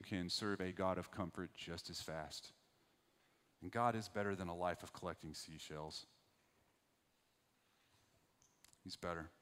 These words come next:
Go ahead and stand with me. We're gonna finish this part of the service out before the team comes back up.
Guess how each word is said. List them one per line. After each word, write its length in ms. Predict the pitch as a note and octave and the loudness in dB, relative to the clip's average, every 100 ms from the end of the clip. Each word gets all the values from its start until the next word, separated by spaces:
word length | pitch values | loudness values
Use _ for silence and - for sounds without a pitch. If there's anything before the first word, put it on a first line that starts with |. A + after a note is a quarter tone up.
| - | -8
Go 100 | B2 | 2
ahead 120 | C#3+ | 4
and 80 | C3+ | 4
stand 320 | - A#2+ A2 | 4 6 6
with 200 | A2 G#2 | 6 2
me. 160 | G#2+ G2+ - - - - _ - - - - - - | 2 0 -2 -20 -20 -20 _ -20 -20 -20 -12 -12 -4
We're 100 | A#2+ | 2
gonna 180 | C#3 C3 | 8 8
finish 340 | - C3+ B2 - | 8 6 6 6
this 160 | C3 | 2
part 260 | - C3+ B2+ | 10 12 12
of 60 | |
the 60 | A2+ | 10
service 440 | - C3 A#2+ A#2 | 6 8 8 8
out 300 | C3 C3 B2 | 12 12 12
before 220 | - C#3 C3 | 8 4 6
the 80 | |
team 280 | A#2+ C3+ C#3 | 6 6 6
comes 300 | C3+ B2+ A2 | 6 4 6
back 300 | A2+ A2 - | 10 10 10
up. 320 | A2 A2+ - | 10 10 8